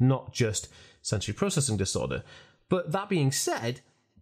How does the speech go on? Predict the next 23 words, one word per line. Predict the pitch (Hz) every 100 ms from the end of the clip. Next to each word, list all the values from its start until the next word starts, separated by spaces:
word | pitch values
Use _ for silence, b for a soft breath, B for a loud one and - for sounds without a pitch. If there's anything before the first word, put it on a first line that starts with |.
| _ _ _
why | 147 139 147 160 175
not | 165 151 147
talk | - 151
about | 147 143 143
it | 139 143
in | 139
general? | 180 202 113
A | 98
lot | 117
of |
people | 127 131 131
miss | 127 135
this | 127 -
out. | 165 160
A | 73
lot | 90
of |
people | 104 113
don't | 113 113
talk | 175 180
about | 120 67
it. | -
So | - 147 147 175